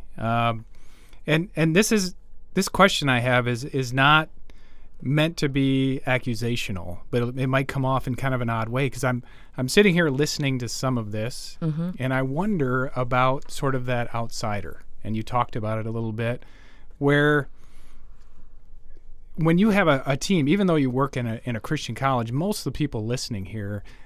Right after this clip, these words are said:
Speaker 1: may be working with Christians, but they wouldn't necessarily have everyone on the team buying in completely.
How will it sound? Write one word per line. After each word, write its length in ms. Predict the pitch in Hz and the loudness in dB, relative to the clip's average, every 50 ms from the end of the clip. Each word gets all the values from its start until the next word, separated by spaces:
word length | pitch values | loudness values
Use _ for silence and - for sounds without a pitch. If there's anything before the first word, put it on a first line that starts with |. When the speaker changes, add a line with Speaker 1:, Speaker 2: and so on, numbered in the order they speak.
| - - | -4 0
Speaker 1:
may 200 | 156 170 185 190 | 4 6 6 6
be 120 | 175 170 | 4 4
working 320 | 147 143 143 - - 143 | 2 2 0 0 0 -2
with 140 | 127 110 - | -2 -4 -4
Christians, 560 | - - 135 - - - 135 123 127 123 120 | -2 -2 -2 -2 -2 -2 -2 -2 -2 -2 -4
but 180 | - - 127 123 | -4 -4 -4 -2
they 80 | 143 131 | 0 0
wouldn't 320 | 135 156 165 160 151 143 | 2 2 2 2 0 -2
necessarily 840 | - 143 139 - 131 - - - 175 175 180 165 160 151 139 127 | -4 -6 -6 -6 -8 -6 0 2 4 6 6 6 4 4 2 2
have 500 | 110 107 135 131 127 123 120 120 117 - - - - | 0 -2 -2 0 0 0 0 0 -2 -6 -12 -10 -4
everyone 460 | - 165 170 175 165 156 147 143 139 | -2 -2 0 2 2 2 2 2 0
on 100 | 135 127 | 0 -2
the 80 | 123 120 | -4 -6
team 380 | - - 135 127 123 123 113 | -6 -6 -6 -4 -4 -4 -2
buying 360 | 110 120 117 120 123 120 120 | -2 0 0 0 0 0 0
in 180 | 120 117 - 98 | 0 0 -2 -2
completely. 640 | - - 107 101 - - 117 110 - 98 95 - | -4 -6 -6 -6 -4 -6 -6 -6 -8 -10 -12 -12